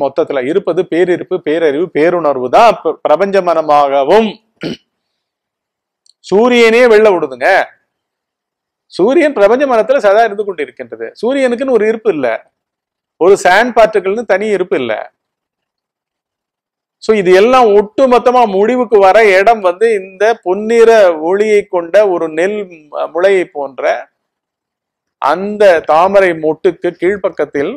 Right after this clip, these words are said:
நீட்டிக்கொண்டிருக்கும் அந்த முளை, அதுலேருந்து, அதுதான் இதயம், அதுதான் ஆதாரம், பிரபஞ்சத்துக்கு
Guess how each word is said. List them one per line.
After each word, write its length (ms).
நீட்டிக்கொண்டிருக்கும் 920
அந்த 180
முளை, 260
அதுலேருந்து, 580
அதுதான் 300
இதயம், 320
அதுதான் 360
ஆதாரம், 400
பிரபஞ்சத்துக்கு 520